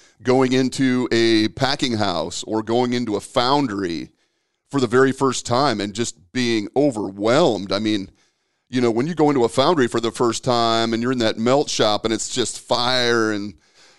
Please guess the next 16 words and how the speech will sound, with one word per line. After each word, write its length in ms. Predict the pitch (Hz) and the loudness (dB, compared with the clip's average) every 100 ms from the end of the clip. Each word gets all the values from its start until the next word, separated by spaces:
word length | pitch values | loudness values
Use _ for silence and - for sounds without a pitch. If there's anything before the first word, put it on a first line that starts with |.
| - | -6
you 80 | 110 | -2
know, 140 | 95 | -2
heat 580 | - 165 185 143 131 117 | -4 -4 0 0 0 0
and 160 | 113 | -4
bright 360 | 110 156 135 131 | 0 0 0 0
light 380 | 156 156 143 127 | 0 0 0 0
and 160 | 131 | 0
radiation 600 | 151 143 131 147 139 127 | 2 2 2 0 0 0
and 280 | 120 113 113 - _ _ | -2 -2 -6 -14 _ _
noise 760 | 113 151 160 139 110 98 104 117 | 2 4 6 6 4 0 -2 -2
and, 320 | 113 98 - | -2 -2 -8
you 140 | - 113 | -4 -2
know, 140 | 98 | -2
people 380 | - 165 113 110 | -4 -4 -2 -2
in 100 | 107 | -2
these, 240 | 104 98 | -4 -6